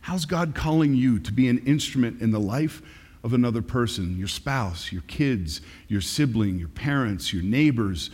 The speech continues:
your coworkers, your s-, classmates, your teachers. How are you being called to orient yourself toward this other person in a way that builds them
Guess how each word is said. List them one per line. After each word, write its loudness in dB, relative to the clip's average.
your 0
coworkers, 0
your 0
s-, -8
classmates, -2
your -6
teachers. -2
How 2
are 6
you 4
being 4
called 0
to -2
orient 4
yourself 0
toward 0
this -2
other 0
person -2
in 2
a 0
way 0
that -4
builds -2
them -8